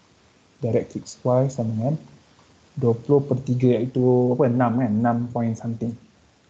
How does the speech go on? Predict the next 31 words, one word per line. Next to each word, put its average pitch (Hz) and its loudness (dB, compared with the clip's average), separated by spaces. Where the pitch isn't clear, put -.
Okey. 262 2
Kat 131 -8
situ 120 0
je. 185 4
Okey, 214 4
eh, 139 6
jadi 156 0
itu, 190 -2
eh, 135 0
kita 135 -8
kena, 135 2
kena 131 0
pastilah, 135 -2
eh. 170 -6
Yang 127 2
ni 180 4
mo-, 147 0
motion 143 0
of 135 0
color, 135 2
eh, 131 -2
tear 131 2
body 135 0
ni, 190 -2
kalau 131 4
awak 131 4
minat, 131 -2
awak 127 -2
boleh 127 -4
tengoklah. 123 -4
Okey, 262 0